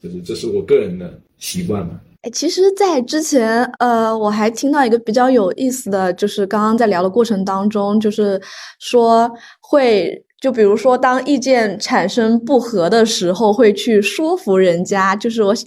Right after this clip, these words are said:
Speaker 2: 比较想问一下，有没有什么在 Game Jam 这样的过程当中实际的 case 可以和我们就是说一下嘛？其实，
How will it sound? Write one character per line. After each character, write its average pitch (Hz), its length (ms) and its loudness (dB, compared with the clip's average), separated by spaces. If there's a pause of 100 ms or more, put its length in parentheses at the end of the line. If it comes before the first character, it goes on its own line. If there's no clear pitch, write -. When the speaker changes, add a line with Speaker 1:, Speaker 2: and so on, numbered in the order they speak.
(120)
Speaker 2:
比 196 80 -4
较 190 180 2
想 165 380 -4
问 240 260 2
一 170 80 -4
下， 175 380 -6
有 180 80 -8
没 175 140 -6
有 190 180 -2
什 190 100 -8
么 170 240 -10 (460)
在 202 320 2
Game 214 220 2
Jam 220 220 2
这 208 100 -2
样 190 360 -4 (160)
的 202 80 -2
过 220 180 0
程 208 160 -2
当 190 160 -2
中 196 120 -2
实 185 220 -2
际 220 160 -4
的 208 120 0
case 226 420 0
可 196 160 -2
以 185 60 4
和 190 120 2
我 180 60 2
们 175 180 -2
就 190 120 -2
是 196 120 -8
说 208 300 2
一 190 80 6
下 190 160 -2
嘛？ 151 160 -6
其 277 140 0
实， 311 100 2